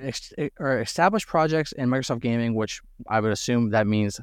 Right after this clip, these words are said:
things that they're actually working on. Uh, research and proof of concept stuff that they're trying to get funded, and then one of them is, two of them are gray, which is for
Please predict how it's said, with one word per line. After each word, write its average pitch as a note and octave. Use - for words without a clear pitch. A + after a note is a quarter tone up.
things A2+
that A2+
they're G#2
actually A2
working A#2
on. G#2
Uh, B2+
research F#3+
and D3+
proof C3
of G#2+
concept F#3+
stuff A2+
that A2+
they're G#2
trying D3+
to B2+
get G#2
funded, G2+
and A2+
then G#2+
one B2+
of B2
them A#2+
is, A2+
two F#3
of E3
them D#3
are B2+
gray, A#2
which A2
is G#2+
for G#2